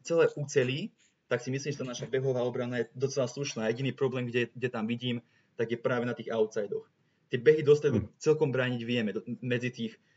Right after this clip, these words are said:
Speaker 1: medzi tých defenzívnych teklov, ale keď sa ako náhle beží do outside-u, tak tam doplácame na tú našu, t-, tú takú drzosť a agresivitu od Smithovcov a od pass rusherov a od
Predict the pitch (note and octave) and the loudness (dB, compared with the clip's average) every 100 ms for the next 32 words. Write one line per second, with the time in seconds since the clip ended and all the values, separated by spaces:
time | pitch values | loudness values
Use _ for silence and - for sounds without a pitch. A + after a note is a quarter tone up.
0 | _ - B2 A#2+ B2 A#2+ A#2 B2+ B2+ A#2+ | _ -8 -4 -2 -2 -4 -4 -2 -2 -2
1 | A#2 A2 A#2 A#2 A#2+ B2+ A#2+ A#2 A2+ B2+ | -2 0 0 2 2 2 2 0 0 -2
2 | C3+ C3+ C3+ D3+ C#3+ C#3+ C3 A#2 A2+ A2+ | -2 -2 -2 0 2 0 0 2 4 2
3 | - B2 B2 D3 _ _ - A2+ B2+ B2+ | 2 2 2 -6 _ _ -6 -4 -2 -2
4 | C3+ B2 C3 B2 B2+ B2+ B2 A2+ B2+ A#2+ | -2 -4 -4 -4 -6 -4 -6 -4 -4 -4
5 | - _ _ _ _ _ _ - - C3 | -8 _ _ _ _ _ _ -8 -4 -2
6 | A#2 A#2 B2+ B2 A#2+ _ _ _ _ B2 | 0 -2 -2 -2 -4 _ _ _ _ 2
7 | C#3+ C#3+ C3+ B2+ B2 B2+ B2+ B2+ A#2+ A#2+ | 4 6 4 4 0 0 -2 -2 -6 6
8 | A#2+ A2+ B2+ B2 A#2 A2+ - A#2 A2+ A2 | 6 6 -2 0 0 2 2 4 4 2
9 | A2+ B2 A#2+ A#2+ A#2 B2 A#2 A2+ A2 A2+ | 0 2 2 2 0 4 6 6 6 6
10 | A2 A2 | 8 8